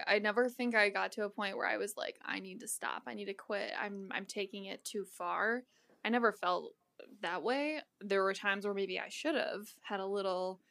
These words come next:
internal, like, processing of, of how much this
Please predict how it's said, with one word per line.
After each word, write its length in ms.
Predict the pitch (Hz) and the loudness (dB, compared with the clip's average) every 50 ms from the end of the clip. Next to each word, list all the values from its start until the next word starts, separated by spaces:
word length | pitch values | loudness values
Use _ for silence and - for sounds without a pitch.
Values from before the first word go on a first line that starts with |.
| _ _ _ _ - | _ _ _ _ -6
internal, 760 | 208 208 196 196 - - 196 190 185 180 180 180 180 180 180 180 | -6 -4 -4 -4 -4 -4 -2 -2 -2 -2 -2 -2 -2 -4 -2 -2
like, 280 | 180 - - - - | -2 -2 -2 -4 -6
processing 800 | - - - - 208 - - - - - - - 175 180 190 185 | -2 0 2 2 2 0 -4 -8 -8 -8 -6 -4 -4 -4 -4 -4
of, 160 | 175 185 - - - - - - | -4 -6 -6 -10 -18 -18 -12 -6
of 200 | - - 196 185 | -4 -4 -4 -4
how 200 | 202 196 208 202 | -4 -2 -2 0
much 340 | 185 185 185 185 180 - - | 0 0 -4 -4 -6 -8 -6
this 400 | - 190 185 190 - - - | -6 -6 -6 -6 -8 -8 -10